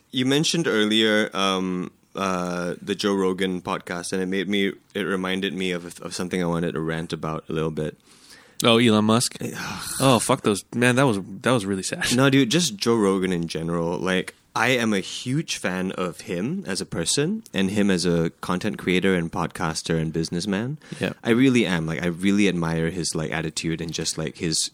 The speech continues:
Speaker 1: general approach to seeking information.
Speaker 2: Yeah, you, you, you tend to train by day, Joe Rogan podcast by night all day.
Speaker 1: Yeah. <laughs> It's, it's,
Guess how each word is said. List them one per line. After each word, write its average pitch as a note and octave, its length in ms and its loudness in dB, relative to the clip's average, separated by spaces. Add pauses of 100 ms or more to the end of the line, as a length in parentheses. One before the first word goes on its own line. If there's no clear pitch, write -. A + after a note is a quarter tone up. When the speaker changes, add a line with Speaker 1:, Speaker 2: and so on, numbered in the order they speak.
Speaker 1:
general G#2+ 440 4
approach - 600 0
to D#2+ 320 0
seeking F#2 460 0
information. D#2 600 -4
Speaker 2:
Yeah, G2 100 4
you, G2+ 220 2
you, D#3+ 220 0
you F3 180 2
tend F3 300 4
to G#2 200 4 (160)
train G#2 360 2
by F#2+ 160 2
day, F#2+ 200 2
Joe F#2+ 200 2
Rogan F#2+ 260 2
podcast F#2 380 0
by F#2+ 140 0
night F#2 200 -2
all F#2 120 0
day. G2+ 280 -2
Speaker 1:
Yeah. A#2+ 300 4 (420)
<laughs> - 400 0
It's, C#3 320 6
it's, C#3+ 240 6